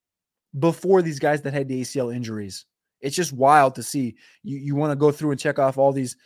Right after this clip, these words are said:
Achilles injuries, and everyone's like, "Well, like, you know, Achilles this, Achilles that." It's like, really?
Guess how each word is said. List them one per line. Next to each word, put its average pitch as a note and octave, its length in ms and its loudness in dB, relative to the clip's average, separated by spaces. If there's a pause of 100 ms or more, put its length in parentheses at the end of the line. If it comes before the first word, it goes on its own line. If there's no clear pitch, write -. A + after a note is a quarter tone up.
(180)
Achilles D3 400 -2
injuries, C3 280 -2
and B2+ 60 -4
everyone's B2+ 280 -6
like, A2 160 -6
"Well, F3 340 4
like, D3 180 -10
you F3 60 -12
know, C3 200 -8
Achilles F#3 440 0
this, F#3+ 160 -4
Achilles F3+ 320 -2
that." D#3+ 120 2
It's C#3 100 -4
like, C#3+ 100 -12 (720)
really? F#3 380 2